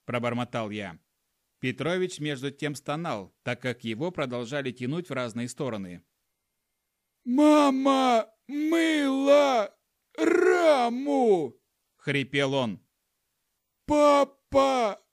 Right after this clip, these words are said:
отмывал бабло!" Петрович что, пытается шутить? Любопытно.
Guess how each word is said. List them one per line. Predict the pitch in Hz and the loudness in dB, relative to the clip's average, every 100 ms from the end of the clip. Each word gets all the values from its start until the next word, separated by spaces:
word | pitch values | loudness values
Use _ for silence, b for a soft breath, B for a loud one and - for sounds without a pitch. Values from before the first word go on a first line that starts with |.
| _ _ - | _ _ 0
отмывал | 269 262 240 _ 226 214 269 294 277 233 - _ 233 233 269 285 277 254 - _ _ _ _ | 2 2 -2 _ -6 -4 -2 0 0 -2 -6 _ -10 -2 0 2 0 -2 -4 _ _ _ _
бабло!" | 233 190 294 294 269 233 254 269 262 226 214 196 - _ _ _ _ _ _ _ _ _ _ _ _ | -18 -2 4 6 4 0 -2 2 4 6 6 2 -8 _ _ _ _ _ _ _ _ _ _ _ _
Петрович | 117 110 127 123 127 | -12 -6 -4 -4 -6
что, | - 139 101 - _ _ - | -6 -6 -6 -10 _ _ -12
пытается | 120 131 135 127 131 | -8 -2 -2 -2 -6
шутить? | 120 - 127 131 233 233 _ _ _ _ _ _ _ - | -8 -8 -8 -6 -8 -8 _ _ _ _ _ _ _ -18
Любопытно. | 90 107 120 208 180 180 185 156 95 | -10 -8 -6 -6 -6 -8 -6 -8 -10